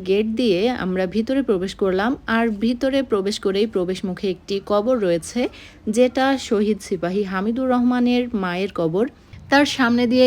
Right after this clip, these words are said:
একটি রাস্তা রয়েছে, আমরা সেই রাস্তাটি ধরে আরও কিছুটা সামনে এগিয়ে যাচ্ছি।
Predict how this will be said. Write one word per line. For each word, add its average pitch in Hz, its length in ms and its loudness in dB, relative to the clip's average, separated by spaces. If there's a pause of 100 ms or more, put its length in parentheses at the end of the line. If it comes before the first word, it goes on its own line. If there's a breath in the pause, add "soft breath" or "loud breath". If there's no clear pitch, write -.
একটি 240 300 -2
রাস্তা 208 320 0
রয়েছে, 180 380 -2
আমরা 247 240 2
সেই 240 220 2
রাস্তাটি 202 440 0
ধরে 226 300 2 (160)
আরও 196 220 2
কিছুটা 233 500 -2
সামনে 190 440 -2
এগিয়ে 160 240 0
যাচ্ছি। 165 460 -2